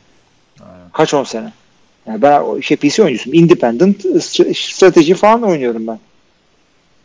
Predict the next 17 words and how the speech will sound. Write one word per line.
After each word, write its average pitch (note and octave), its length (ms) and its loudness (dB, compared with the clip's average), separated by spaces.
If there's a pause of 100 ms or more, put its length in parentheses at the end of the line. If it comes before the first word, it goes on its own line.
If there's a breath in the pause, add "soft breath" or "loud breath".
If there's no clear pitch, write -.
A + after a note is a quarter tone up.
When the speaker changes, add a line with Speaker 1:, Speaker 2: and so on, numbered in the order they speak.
(120)
Speaker 2:
Indie D3+ 240 2
oyun C3+ 180 4
oynuyorum. A2 300 -8 (1400 loud breath)
Speaker 1:
Empire F3+ 160 2
Speaker 2:
Evet, D#3 80 4
Speaker 1:
Total C#3+ 160 2
Speaker 2:
e, C#3+ 560 0
Speaker 1:
War C#3+ 100 2
alıp D3+ 220 -4
Osmanlı C#3+ 500 -10
ile C#3 160 -10
dünyayı D3 340 -10
mı C#3+ 60 -14
ele A2+ 160 -14
geçiriyorsun G2 500 -20
abi? F2+ 200 -20 (400)
Speaker 2:
Empire D3+ 640 -4